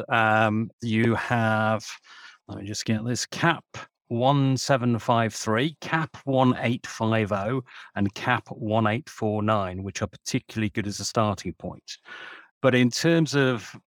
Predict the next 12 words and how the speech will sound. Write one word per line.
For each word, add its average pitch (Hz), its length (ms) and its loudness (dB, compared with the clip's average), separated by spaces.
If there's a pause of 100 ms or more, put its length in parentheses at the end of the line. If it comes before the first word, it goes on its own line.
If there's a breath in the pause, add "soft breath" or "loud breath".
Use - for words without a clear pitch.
(140)
the 117 80 2
hardware 107 960 4
and 98 180 -4
thinking 113 320 -2
about 104 280 0
what 110 180 -8
you 95 80 -8
need 98 200 -4
to - 140 -6
look 117 200 -2
at, 87 360 -8 (540 loud breath)
um, 117 480 4